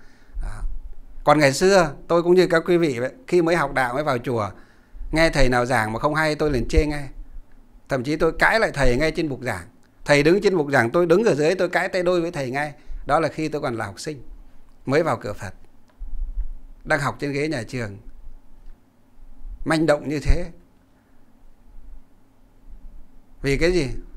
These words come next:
Vì cũng chưa thấu được Pháp vậy. Nhưng bây giờ thì qua một thời gian rèn tâm giũa tính, lấy chính Pháp của Đức Phật đó để nuôi lớn căn lành của mình á, thì nó tự-, dần dần thấy nó tương ưng gần với gì?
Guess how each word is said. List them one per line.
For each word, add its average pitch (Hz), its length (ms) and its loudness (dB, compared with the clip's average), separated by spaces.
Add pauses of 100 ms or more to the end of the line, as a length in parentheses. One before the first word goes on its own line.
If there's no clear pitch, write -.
(120)
Vì 127 220 0
cũng 170 200 2
chưa 175 160 2
thấu 160 260 8
được 170 140 -2
Pháp 185 240 -6
vậy. - 140 -8 (440)
Nhưng 165 140 2
bây 180 140 4
giờ 139 240 6
thì 127 320 0
qua 160 300 2
một 131 200 2
thời 120 220 2
gian 151 320 0 (760)
rèn 117 380 -2
tâm 160 280 2
giũa 165 200 -2
tính, 180 340 -2 (720)
lấy 143 180 0
chính 175 220 2
Pháp 196 240 0
của 123 100 -2
Đức 175 200 -4
Phật 123 220 2
đó 151 140 0
để 127 420 2 (500)
nuôi 156 160 4
lớn 156 240 2
căn 160 180 0
lành 123 200 -2
của 113 140 -4
mình 120 320 -2
á, 151 60 -4 (1600)
thì 120 120 -6
nó 135 180 0
tự-, 151 220 0
dần 135 220 4
dần 120 300 2
thấy 151 140 0
nó 170 180 0
tương 175 180 4
ưng 165 220 4
gần 131 300 2
với 139 180 2
gì? 147 160 0